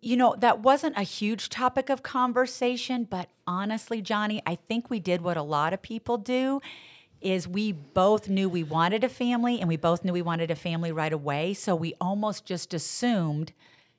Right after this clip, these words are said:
this was going to happen. We were going to have a family, and that was just almost an unspoken assumption that we would get married, start a family right away, have lots of children,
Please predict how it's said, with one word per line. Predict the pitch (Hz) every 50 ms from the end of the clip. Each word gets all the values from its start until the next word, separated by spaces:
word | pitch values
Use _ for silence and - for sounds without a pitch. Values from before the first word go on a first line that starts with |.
| _ _ _ _ _
this | - 202 196 -
was | 190 180 -
going | - 175 170 170 165
to | 151
happen. | 143 - 208 214 226 - 254 254 247 214
We | 175 156
were | 151 160
going | 151 151 156 156 160 151
to | 156
have | 156 180 160 156 151
a | 151
family, | 143 - - 185 180 185 190 190 190 190 196 196 -
and | - 165 165 160 143
that | 170 170 185 190 -
was | 190 180 160
just | - - 180 170 165 160 - - - - -
almost | - 208 226 254 254 247 240 226 220 202 - - -
an | - 180 180 - -
unspoken | 190 196 202 208 196 - - - - 180 180 175 - - 175 175 175 -
assumption | - 160 - - 190 175 170 160 - - 160 156 151
that | 151 147 147 - - - - - _
we | - 190 175
would | - 127
get | - 165 - -
married, | 190 196 202 202 202 196 196 -
start | - - 175 160
a | 156
family | - - 202 196 196 190 202 196
right | 190 180 180 180 185
away, | 185 165 180 175 175 175 175
have | 170 170 156 165
lots | 175 170 175 170 - 196
of | 170 -
children, | - - 190 175 170 156 156 180 175 170 170 170